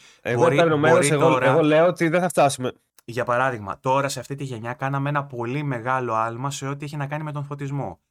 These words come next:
Speaker 2: Στην προηγούμενη
Speaker 1: Ναι.
Speaker 2: γενιά λέγαμε ότι από το P S τρία στο P S τέσσερα, εντάξει, θα ανέβουν λίγο τα πολύγωνα, θα ανέβει λίγο ανάλυση, κοντεύουμε στο τέλειο.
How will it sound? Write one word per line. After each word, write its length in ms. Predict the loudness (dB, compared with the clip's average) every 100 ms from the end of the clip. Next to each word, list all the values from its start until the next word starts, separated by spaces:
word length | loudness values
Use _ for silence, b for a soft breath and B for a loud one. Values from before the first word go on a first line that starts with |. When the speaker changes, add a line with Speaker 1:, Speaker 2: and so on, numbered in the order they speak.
| _
Speaker 2:
Στην 180 | _ -8
προηγούμενη 480 | -6 -4 -4 -2
Speaker 1:
Ναι. 80 | 0
Speaker 2:
γενιά 300 | 0 0 -2
λέγαμε 400 | -2 -2 0 -2
ότι 120 | -4 -8
από 100 | -10
το 120 | -8
P 100 | -8
S 60 | -8
τρία 160 | -8
στο 160 | -10 -8
P 80 | -8
S 60 | -8
τέσσερα, 280 | -10 -10 -8
εντάξει, 300 | -8 -8 -8
θα 100 | -8
ανέβουν 360 | -6 -6 -6
λίγο 340 | -6 -6 -6 -8
τα 100 | -8
πολύγωνα, 460 | -6 -6 -6 -6
θα 80 | -8
ανέβει 240 | -8 -8 -6
λίγο 200 | -4 -4
ανάλυση, 580 | -4 -4 -6 -8 -10 -12 b b
κοντεύουμε 440 | -6 -2 -4 -4
στο 140 | -6 -4
τέλειο. 280 | -4 -4